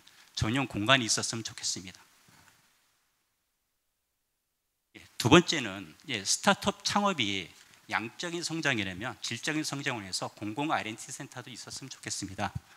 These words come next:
예. 예, 울산 같은, 어, 선박 같은 경우는요, 한 십만 여 개의 부품으로 구성이 되는데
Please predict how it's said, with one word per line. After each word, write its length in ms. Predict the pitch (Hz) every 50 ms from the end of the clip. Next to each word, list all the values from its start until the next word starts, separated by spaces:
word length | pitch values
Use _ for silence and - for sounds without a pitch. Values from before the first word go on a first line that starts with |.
| - - - - - - - _ - 95
예. 100 | 90 - - _ - - - - _ _ _ _ _ _ _ _ _ _ _ _ _ _ _ _ _ _ _ _ _ _ _ _ _ _ _ _ _ _ _ _ _ - - - - - _ -
예, 40 | 147
울산 360 | 113 104 104 107 - - 180 180
같은, 320 | 175 170 - - 160 156 -
어, 120 | 131 120 -
선박 320 | - - 180 208 - -
같은 260 | - 202 - - 165 143
경우는요, 440 | 123 110 101 95 87 87 107 123 113 -
한 140 | - 143
십만 640 | 139 - - 202 214 214 208 202 185 180 175 156 120
여 80 | 107 104
개의 160 | 107 127 117
부품으로 500 | - - - - - 117 110 113 117 104
구성이 440 | - - 107 - - 107 101 101 87
되는데 520 | 85 85 87 85 92 98 139 127 - -